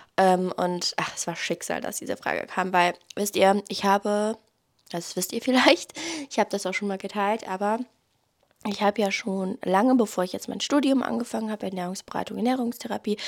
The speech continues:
schon sehr lange in einem Beruf gearbeitet, und zwar als Industriekauffrau in einem Vertrieb, ähm, und habe da auch meine Ausbildung in diesem Betrieb gemacht und habe da schon sehr, sehr lange gearbeitet.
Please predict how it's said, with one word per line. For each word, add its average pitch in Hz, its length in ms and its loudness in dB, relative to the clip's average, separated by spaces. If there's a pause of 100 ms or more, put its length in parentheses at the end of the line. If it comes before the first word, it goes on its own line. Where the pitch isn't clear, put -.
(260)
schon 214 220 2
sehr 202 160 8
lange 196 280 6
in 185 80 -2
einem 180 180 -2
Beruf 294 280 4
gearbeitet, 180 480 2
und 185 140 -8
zwar 170 220 4
als - 140 -4
Industriekauffrau 247 1120 -2
in 220 180 -6
einem 196 320 -4
Vertrieb, - 520 -4 (540)
ähm, 190 380 4
und 180 120 -4
habe 180 120 -4
da 165 100 -4
auch 170 60 -8
meine 185 200 -2
Ausbildung 196 460 -2
in 190 120 -8
diesem 185 420 -6 (140)
Betrieb 190 460 -4
gemacht 196 560 -4
und 180 240 -6
habe 180 140 -8
da 196 100 -4
schon 208 220 0
sehr, 185 220 4
sehr 180 100 0
lange 175 240 -6
gearbeitet. 196 580 4